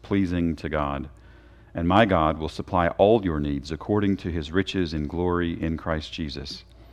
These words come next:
Now, to our God and Father be glory forever and ever. Amen. Greet every saint in Christ Jesus. The brothers who are with me send you greetings. All the saints send you greetings,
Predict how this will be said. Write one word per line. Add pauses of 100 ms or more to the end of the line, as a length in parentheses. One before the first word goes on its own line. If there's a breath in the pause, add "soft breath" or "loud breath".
(420 soft breath)
Now,
to
our
God
and
Father
be
glory
forever
and
ever.
Amen. (480 soft breath)
Greet
every
saint
in
Christ
Jesus. (440 soft breath)
The
brothers
who
are
with
me
send
you
greetings. (320 soft breath)
All
the
saints
send
you
greetings,